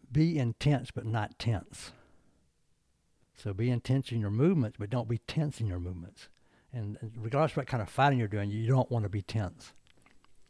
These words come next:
'cause you can't move. If all your muscles are pulling, you're just, you're s-, you know, you're frozen. Gotta be relaxed. But, uh, no, I, I loved, I love competition. I love to compete,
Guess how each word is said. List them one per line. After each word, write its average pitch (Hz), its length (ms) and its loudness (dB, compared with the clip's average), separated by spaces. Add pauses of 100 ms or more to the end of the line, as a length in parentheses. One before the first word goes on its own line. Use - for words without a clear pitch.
(120)
'cause 98 140 -4
you 104 80 -8
can't 110 200 -4
move. 123 340 -6 (500)
If 107 160 -10
all 123 80 2
your 131 120 2
muscles 127 340 -2
are 92 80 -6
pulling, 131 460 -2
you're 101 120 -4
just, 98 300 -8 (260)
you're 95 140 -8
s-, - 160 -12 (580)
you 107 80 -4
know, 95 60 -4
you're 90 140 -6
frozen. 110 500 -4 (760)
Gotta 104 140 -4
be 98 140 -2
relaxed. 98 720 -4 (1160)
But, 117 220 -4
uh, 113 140 2
no, 135 100 6
I, 160 200 8
I 127 80 8
loved, 131 440 10
I 117 80 2
love 131 520 8
competition. 107 600 -2
I 107 40 -8
love 113 240 0
to - 60 -18
compete, 107 420 -4